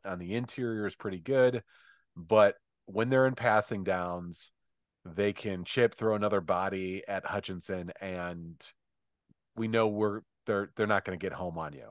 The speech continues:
If they're, they're gonna, and if they do, they're gonna have to blitz and bring pressure. So you gotta recognize the pressure. And then they're, like, in that Packers game, they were picking on number twenty-three, Jerry Jacobs, a lot. And so I think, like, you know, they're, they're looking at a few guys,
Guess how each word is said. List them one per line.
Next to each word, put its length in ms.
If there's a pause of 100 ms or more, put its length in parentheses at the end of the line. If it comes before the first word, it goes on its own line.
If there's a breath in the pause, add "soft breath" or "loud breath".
If 200
they're, 220
they're 140
gonna, 160
and 160
if 80
they 120
do, 260
they're 100
gonna 140
have 60
to 80
blitz 300
and 80
bring 160
pressure. 540 (360 loud breath)
So 140
you 20
gotta 120
recognize 460
the 40
pressure. 600 (120)
And 120
then 340 (680)
they're, 320 (180)
like, 160
in 80
that 160
Packers 400
game, 320 (100)
they 300
were 160
picking 300
on 160
number 200
twenty-three, 480
Jerry 280
Jacobs, 520 (280)
a 320
lot. 480 (360 soft breath)
And 160
so 120
I 80
think, 260
like, 400 (720)
you 100
know, 420
they're, 240
they're 200
looking 240
at 120
a 60
few 220
guys, 680